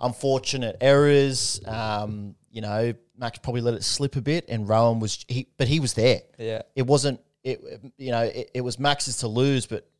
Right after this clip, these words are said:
Speaker 1: Rowan was
Speaker 2: Yeah,
Speaker 1: there.
Speaker 2: he done everything he had to do to get that gold.
Speaker 1: Absolutely
Speaker 2: Max
Speaker 1: right.
Speaker 2: didn't give it to him. He still had to work hard for it.
Speaker 1: Yeah, hundred percent. And, you know, it even come down to Rowan and Max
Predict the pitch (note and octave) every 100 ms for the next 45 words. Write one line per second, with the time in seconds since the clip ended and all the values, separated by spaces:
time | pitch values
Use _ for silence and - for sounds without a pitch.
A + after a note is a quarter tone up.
0 | _ A2+ B2+ C3+ A#2+ G#2+ G2 - A#2 A2
1 | A2+ A2+ B2 A#2+ A2+ G#2+ F#2 - A2 G#2+
2 | A#2 A2 A2 A2 G2+ G2 A2 G#2 G2+ _
3 | _ G#2 - F#2+ - F#2+ F#2 F2+ - A#2+
4 | A#2+ - A2+ A2 A#2+ B2 G#2 A2 A2+ G2+
5 | G#2 G2 G#2+ G2 G#2 G2+ - G2+ G#2+ G2+
6 | G2 G2 G2 G2 F#2+ F#2 - F#2+ - -
7 | B2+ - A2+ C3+ A#2 - - A#2+ - -
8 | B2+ A#2+ A#2+ A#2 C#3 B2+ B2+ D#3+ E3+ C#3+
9 | - C3 A#2+ A#2+ B2 A#2+ - B2 A2+ G2+
10 | - G#2+ A#2+ B2 B2+ A2+ G#2+ A#2 A#2 -
11 | -